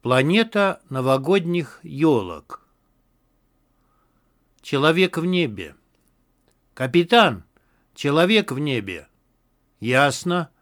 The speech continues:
В каком квадрате?» «Прямо по хвосту. Быстро сверхбинокль».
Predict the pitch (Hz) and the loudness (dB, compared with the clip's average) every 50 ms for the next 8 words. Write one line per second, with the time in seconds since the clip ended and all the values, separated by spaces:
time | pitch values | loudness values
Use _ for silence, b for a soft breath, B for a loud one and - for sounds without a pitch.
0 | _ _ _ _ _ - - 214 214 220 247 214 151 123 - 160 175 180 175 170 | _ _ _ _ _ -2 0 0 2 4 4 2 2 2 0 0 2 2 2 2
1 | 160 117 101 - - 101 90 78 - _ _ _ _ _ _ _ _ _ _ _ | 2 0 0 -2 -8 -14 -16 -16 -18 _ _ _ _ _ _ _ _ _ _ _
2 | _ _ _ _ _ _ _ _ _ - 117 175 220 226 202 156 110 98 - - | _ _ _ _ _ _ _ _ _ -2 2 4 4 4 4 2 0 -4 -4 -4
3 | 135 131 - 156 165 190 190 - - - - 175 127 92 85 - _ _ _ _ | -6 -6 -2 0 2 2 2 0 -2 -4 -2 0 0 -2 -4 -10 _ _ _ _
4 | _ _ _ _ _ _ - 151 214 247 220 - - 165 139 117 - - 143 143 | _ _ _ _ _ _ -4 0 2 2 2 0 -2 -4 -4 -4 -4 -2 -2 0
5 | 131 110 98 92 127 127 127 123 110 95 - - 92 82 | 0 -2 -4 -4 -4 -4 -4 -4 -6 -6 -8 -12 -16 -18